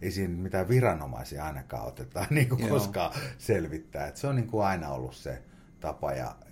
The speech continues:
Speaker 1: ja mistä mä aikaisemmin puhuin, se kasvojen menetys on ollut jotain ihan, se on,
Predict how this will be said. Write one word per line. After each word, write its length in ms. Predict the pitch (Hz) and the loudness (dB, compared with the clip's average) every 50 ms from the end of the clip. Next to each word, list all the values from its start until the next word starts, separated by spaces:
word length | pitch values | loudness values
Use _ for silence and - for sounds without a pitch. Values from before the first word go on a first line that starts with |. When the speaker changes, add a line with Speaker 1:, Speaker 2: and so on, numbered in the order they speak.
| - - | -18 -16
Speaker 1:
ja 160 | - - - - - - - - - - - - - - - - - - | -14 -14 -14 -16 -18 -20 -20 -20 -20 -20 -20 -20 -20 -20 -20 -18 -12 -12
mistä 200 | 85 82 - - | -10 -10 -10 -8
mä 60 | 82 80 | -6 -6
aikaisemmin 480 | 82 78 71 73 71 73 69 69 71 | -6 -6 -6 -8 -10 -10 -10 -10 -10
puhuin, 360 | 65 - 76 73 71 73 71 | -12 -12 -12 -10 -10 -10 -10
se 180 | 67 - 64 64 - - - - - - | -8 -10 -10 -10 -12 -16 -20 -20 -20 -10
kasvojen 500 | - 82 82 80 - - 76 65 60 64 | -4 -4 -4 -4 -4 -6 -6 -6 -6 -6
menetys 500 | 69 71 73 71 65 64 64 64 64 - | -8 -8 -8 -8 -10 -10 -10 -12 -12 -10
on 80 | 73 67 | -8 -8
ollut 240 | 62 64 65 64 65 | -6 -6 -6 -8 -8
jotain 340 | 67 65 - 62 60 62 64 | -10 -10 -8 -8 -6 -6 -6
ihan, 180 | 65 65 64 58 50 50 - - | -8 -10 -10 -12 -12 -16 -20 -20
se 160 | - - - 78 | -18 -16 -14 -12
on, 200 | 76 71 64 | -12 -12 -12